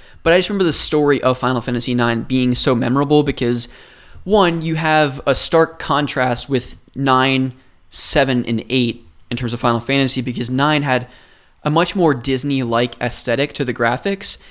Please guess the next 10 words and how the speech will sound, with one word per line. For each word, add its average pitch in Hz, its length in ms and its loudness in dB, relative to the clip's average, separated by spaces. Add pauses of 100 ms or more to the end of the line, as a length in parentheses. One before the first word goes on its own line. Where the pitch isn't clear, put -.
(200)
and 147 140 2
it 139 100 0
just 165 200 0
seemed 165 480 0
more 131 240 4
approachable 120 880 2 (720)
because 165 440 0
of 117 120 2
the 120 80 0
graphics. - 640 -4